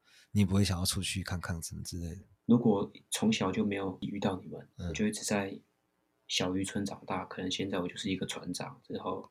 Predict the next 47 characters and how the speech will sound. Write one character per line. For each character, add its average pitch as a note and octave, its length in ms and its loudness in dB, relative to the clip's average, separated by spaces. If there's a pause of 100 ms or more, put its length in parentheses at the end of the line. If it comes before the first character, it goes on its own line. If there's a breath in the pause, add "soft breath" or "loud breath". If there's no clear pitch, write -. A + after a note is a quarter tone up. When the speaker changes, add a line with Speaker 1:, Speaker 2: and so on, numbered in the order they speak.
Speaker 2:
一 - 120 -2
个 G#2+ 60 0
大 G2 220 2
啤 - 180 -4
酒 E2+ 220 0
肚， F#2 360 0
那 A2+ 80 6
个 G2 280 4
渔 G#2 180 4
夫 A2+ 220 6
的 G#2+ 160 4
样 G2 200 -2
子， - 220 -12
你 - 100 -6
可 G2 120 -4
以 - 20 0
想 - 180 -6
象 - 220 -4
吗？ - 40 -12 (240)
Speaker 1:
<laughs> - 360 -8
Speaker 2:
所 A2+ 160 8
以 G#2 140 6
环 G#2+ 280 8
境 A2+ 220 10
我 G2 80 0
觉 G#2 180 4
得 G2+ 60 2
真 G#2 100 0
的 G2 60 0
有 G2 160 -4
差。 - 220 -10 (100)
我 B2 80 6
现 D3 100 12
在 D#3 80 12
环 C3 160 12
境 C#3 160 12
面 C#3+ 160 12
对 C3+ 140 12
的 - 140 2
客 B2+ 180 6
人 G2 180 2
都 G#2 180 0
比 - 120 -8
较 G2 420 0 (140)
有 G2 180 4
钱 F#2 340 2
嘛， G2 240 -12